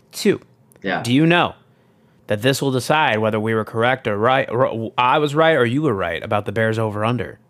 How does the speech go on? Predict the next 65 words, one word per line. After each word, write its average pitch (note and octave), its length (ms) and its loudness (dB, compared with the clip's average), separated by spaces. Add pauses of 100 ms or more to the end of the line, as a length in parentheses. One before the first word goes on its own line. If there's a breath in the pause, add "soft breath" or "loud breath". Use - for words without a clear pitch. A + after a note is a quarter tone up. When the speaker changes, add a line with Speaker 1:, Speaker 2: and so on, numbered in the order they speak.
(100)
Speaker 1:
start G#2 280 -4
the - 60 -18
season? A2+ 300 -4 (1200 soft breath)
'Cause G#2 160 -10
it A2+ 60 -2
was G#2+ 80 -2
at A2+ 180 2
seven A#2+ 160 4
and A2 100 6
a A#2 40 4
half. A2+ 420 2
Speaker 2:
Wow. G#2 60 -4
Speaker 1:
Remember A2+ 220 -2
that. - 240 -16 (400)
You C3+ 140 4
already G3+ 160 4
got F#3+ 160 2
the - 60 -6
Packer D#3+ 300 0
one B2+ 180 4
right, A2 240 2
'cause A#2+ 120 -4
remember C3+ 200 2
the A#2+ 60 2
Packers B2+ 320 0
are A2+ 100 0
also A#2 220 0
at G2+ 120 -2
seven F#2 220 -4
and D2 80 -10
a D#2 40 -12
half. C2+ 200 -6
So - 140 -8
you C#3+ 40 0
got C3+ 260 0
that G#2 200 -2
one. - 160 -12 (880 soft breath)
You F#2+ 80 -8
nailed G2+ 280 -2
that. F2 320 -2 (880)
But - 80 -
Speaker 2:
Oh, C#3 40 4
I C3+ 100 2
nailed C#3 220 0
that D3+ 120 0
with C#3+ 80 -4
the A2+ 120 -4
over? D3 420 -4 (120)
Speaker 1:
Yeah, C#3 140 2
you C#3+ 80 0
took, A#2+ 180 -2
you're C3 140 2
the C#3 60 4
only C3+ 120 4
one C3+ 100 2
that B2 40 -4
took C3 140 -2
the B2 80 2
over. A#2+ 320 0
Me A#2+ 200 2
and A#2+ 140 0
David A#2+ 240 2
took A#2+ 140 -2
the A2 100 0
under. A#2 260 -2